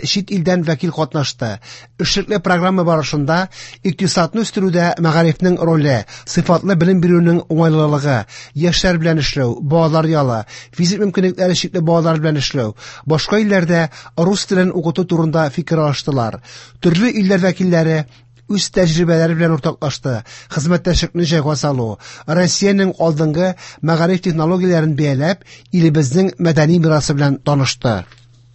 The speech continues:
Республика премьер-министры урынбасары, Татарстанда фән һәм университетлар ил күләм проектын гамәлгә ашыру кураторы Роман Шәйхетдинов Казанда Россиянең фән һәм югары белем министры Валерий Фальков белән бергә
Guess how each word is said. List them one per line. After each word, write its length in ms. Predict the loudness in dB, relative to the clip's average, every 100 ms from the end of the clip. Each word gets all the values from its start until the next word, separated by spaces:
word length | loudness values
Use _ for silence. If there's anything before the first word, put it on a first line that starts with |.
| _ _ _
Республика 500 | -2 -2 0 -2 -2
премьер-министры 720 | 0 0 2 2 2 0 2 2
урынбасары, 720 | 2 0 0 0 0 -2 -4 -12 -10
Татарстанда 840 | -6 0 0 0 0 2 2 2 0 -6
фән 180 | 0 0
һәм 300 | 2 2 0 0
университетлар 960 | 0 2 2 0 -2 -4 -2 0 2 0
ил 180 | -2 -2
күләм 240 | 0 0 0
проектын 480 | 0 0 0 -2
гамәлгә 400 | 0 0 2 0
ашыру 320 | -2 -2 0 0
кураторы 640 | 0 0 0 0 0 -2 -8 -8
Роман 320 | 0 2 2 2
Шәйхетдинов 800 | 0 -2 0 0 0 0 -2 -10 -20 -8
Казанда 600 | -2 2 2 2 2 0 -4 -18 -2
Россиянең 640 | 0 0 2 2 2 0 -2
фән 160 | -2 0
һәм 240 | 0 2
югары 260 | 2 2 2
белем 300 | 2 2 2
министры 540 | 0 0 0 0 -2 -6 -20 -4
Валерий 520 | 0 2 4 2 2
Фальков 400 | 0 -2 0 -2
белән 320 | 0 0 2
бергә 380 | 0 0 0 0